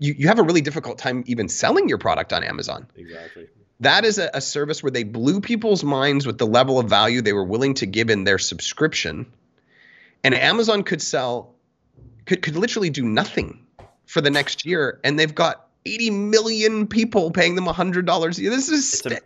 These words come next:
Speaker 1: it's a
Speaker 2: amazing.
Speaker 1: staggering
Speaker 2: Yeah.
Speaker 1: number. It's like
Speaker 2: That's an extreme
Speaker 1: eight billion dollars.
Speaker 2: example of, of an annual.
Speaker 1: Right.
Speaker 2: Uh, yeah.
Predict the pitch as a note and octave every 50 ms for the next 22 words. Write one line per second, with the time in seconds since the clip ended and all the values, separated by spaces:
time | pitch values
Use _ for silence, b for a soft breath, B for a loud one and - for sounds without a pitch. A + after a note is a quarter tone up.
0 | _ - A#2 G#2 - A#2+ A2+ A2+ A2+ A2+ - - - - - - - - - -
1 | - - D#4 C#4 C#4+ C#4+ C4+ C4 C#4 - C4+ D4+ D4+ D#4+ D4+ - D#4+ C#4+ - -
2 | D4 D#4 D4 A3 G#3 G3+ F#3+ - E4 D4 F#3 F#3 F3 - D4 - - D3+ D3+ D#3+
3 | C#3 D3 C3+ B2 A#2 A#2+ - B2 A#2+ A2 A2+ A2+ A#2 A#2+ B2+ B2 A2+ F#2 F2 E2
4 | F2 - - _ _ _ _ _ _ _ _ _ _ _ _ - - D4+ - -
5 | - - - A2 G#2 - - A2+ A#2